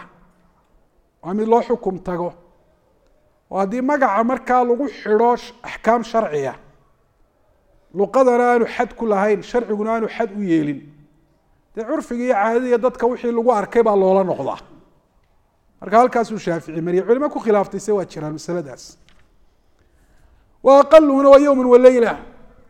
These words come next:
Yacni muddada ugu yara xayd gabadhu ka socdo waa habeen iyo maalin. Bimacnaa in la qadara, sida Imaam Al-Haramayn uu yidhi,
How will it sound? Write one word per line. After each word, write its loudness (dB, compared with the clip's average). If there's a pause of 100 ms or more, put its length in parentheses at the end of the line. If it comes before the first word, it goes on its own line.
(100)
Yacni 0
muddada 2
ugu 2
yara 6
xayd 0
gabadhu 4
ka -4
socdo 2
waa 6
habeen 4
iyo -2
maalin. 0 (1400)
Bimacnaa 0
in 0
la 4
qadara, -2
sida -8
Imaam -2
Al-Haramayn -4
uu -8
yidhi, -8